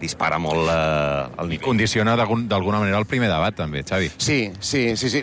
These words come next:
Speaker 3: ho, ho condi-, condiciona aquells dos, tres dies, no? Entre diumenge a la nit i, i dimarts, segurament. Per mi ha faltat grandesa, una mica de grandesa entre,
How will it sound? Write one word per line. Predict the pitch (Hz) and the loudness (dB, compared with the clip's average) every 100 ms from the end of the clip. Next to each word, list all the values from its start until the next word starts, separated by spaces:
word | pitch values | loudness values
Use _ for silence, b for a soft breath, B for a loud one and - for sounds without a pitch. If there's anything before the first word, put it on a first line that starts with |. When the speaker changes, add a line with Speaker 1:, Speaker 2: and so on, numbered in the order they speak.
| 131 | -2
Speaker 3:
ho, | 135 139 139 | -4 -4 -4
ho | 131 135 | -2 0
condi-, | 131 120 - - | 0 0 -2 -4
condiciona | - 143 131 180 190 180 160 147 | 0 2 4 4 4 2 0 -2
aquells | 151 131 | -2 -2
dos, | 151 127 | -2 -2
tres | 127 107 113 | -4 -2 0
dies, | 120 101 | 0 0
no? | 127 | -2
Entre | 135 131 | 0 2
diumenge | 123 135 143 | 2 2 2
a | 139 | 2
la | |
nit | 135 131 | 2 0
i, | 147 127 | 0 0
i | |
dimarts, | 123 110 120 - | 0 2 0 0
segurament. | 120 110 117 117 | 2 2 2 0
Per | 127 | 0
mi | 175 | 0
ha | 214 | 2
faltat | 196 143 | 0 -2
grandesa, | 95 104 85 117 120 | -2 -2 0 0 2
una | 123 139 | 2 2
mica | 151 135 | 2 0
de | 113 | 0
grandesa | 107 120 120 | -2 0 0
entre, | 117 113 | 0 0